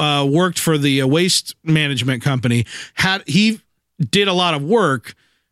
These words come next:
and a lot of studying, and from the documentation and stuff, he had a pretty good idea of where it was, eh, but still not everyone was convinced. But when the city finally said, "Yeah, go dig," they went and dug, and it was looking pretty bleak, and then boom, jackpot.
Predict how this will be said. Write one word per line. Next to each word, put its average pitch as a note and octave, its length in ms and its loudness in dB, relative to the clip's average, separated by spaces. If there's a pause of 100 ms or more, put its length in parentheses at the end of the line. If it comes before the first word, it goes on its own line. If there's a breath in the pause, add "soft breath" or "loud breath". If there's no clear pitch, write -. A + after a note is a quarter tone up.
(120)
and E3 160 0
a D#3+ 40 0
lot D#3+ 160 0
of C3 80 -2
studying, F#3 320 0
and D3+ 120 0
from G3 200 -2
the F3 80 2
documentation F#3 720 0
and D#3 80 2
stuff, D#3+ 120 0
he F#3 100 0
had G#3 100 2
a D#3+ 60 -2
pretty B3+ 420 0
good G3 240 2
idea D3 840 0 (600 soft breath)
of D3 180 -2
where F3 300 2
it C#3+ 100 -6
was, D3 580 0
eh, D#3+ 120 -2
but F3 400 -2
still A3 440 2
not E3 280 2
everyone E3+ 420 0
was D3+ 140 0
convinced. D#3+ 400 0
But D#3 100 2
when D3+ 120 2
the D3 60 2
city F3+ 220 2
finally D3+ 240 0
said, C#3 180 0
"Yeah, F#3 160 2
go F3 140 2
dig," D#3+ 400 0 (540 soft breath)
they C#3+ 80 0
went G3 200 0
and D#3 60 2
dug, F3+ 480 0
and D#3 320 0
it D#3+ 100 2
was E3 180 2
looking F#3+ 180 0
pretty F#3 200 0
bleak, F3+ 360 2
and C#3+ 100 0
then C3+ 180 2
boom, B2 420 0
jackpot. G#2+ 640 -4